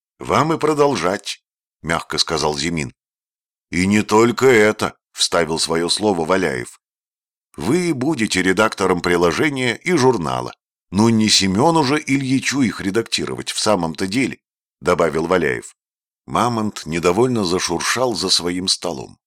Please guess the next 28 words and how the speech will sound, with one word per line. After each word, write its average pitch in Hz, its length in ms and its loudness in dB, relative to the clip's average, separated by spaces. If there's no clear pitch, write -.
Ему 60 280 -12
явно 110 440 -2
не 117 140 -2
понравились 92 640 -2
слова 87 340 0
Валяева, 71 540 -6
но 80 160 -4
что-либо 90 400 -2
сказать 80 460 -4
он 113 160 -4
побоялся. 69 720 -6
Оно 92 260 0
и 143 80 -2
понятно. 101 580 -4
Сейчас 95 480 0
вякнешь, 82 460 -4
потом 87 300 -4
хлоп, - 440 -2
и 85 80 -4
этот 104 460 -2
новый 98 300 2
фаворит 90 460 0
Никифоров 127 640 -4
уже 101 300 -2
за 120 120 -4
твоим 120 320 0
столом 107 420 0
сидит. - 460 -8